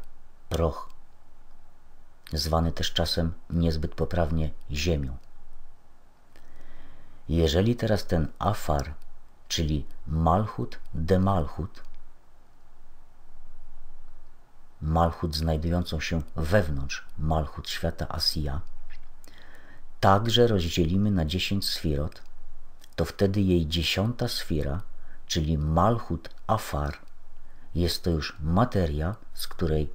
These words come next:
zbudowany, albo jak czasem mówią kabaliści, utkany jest nasz materialny świat,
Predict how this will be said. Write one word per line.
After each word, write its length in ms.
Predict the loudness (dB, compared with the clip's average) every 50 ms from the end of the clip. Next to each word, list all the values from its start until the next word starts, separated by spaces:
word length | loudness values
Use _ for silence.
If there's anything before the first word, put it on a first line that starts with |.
| -6 -6
zbudowany, 800 | -6 -6 -4 -2 -2 0 2 2 2 2 0 0 0 -2 -4 -4 -4 -4 -6 -6 -6 -8 -10 -10 -10 -8 -6 -6 -6 -4
albo 320 | -2 0 0 0 2 2 2
jak 200 | 2 2 2 2
czasem 380 | 2 2 2 2 2 2 2
mówią 300 | 2 2 2 4 2 2
kabaliści, 800 | 4 4 4 4 4 2 0 0 0 -2 -2 -2 0 0 0 0 0 0 0 0 -2 -2 -2
utkany 720 | -2 -2 -2 -4 -4 0 2 4 4 4 4 2 0 0 0 -2 -2 -2 -2 -4 -4 0
jest 320 | 0 2 2 2 2 2
nasz 300 | 2 2 2 2 0 -2
materialny 640 | 0 0 0 2 2 2 4 6 6 4 4 2 0
świat, 460 | -2 -2 -2 -2 -2 -2 -2 -6 -6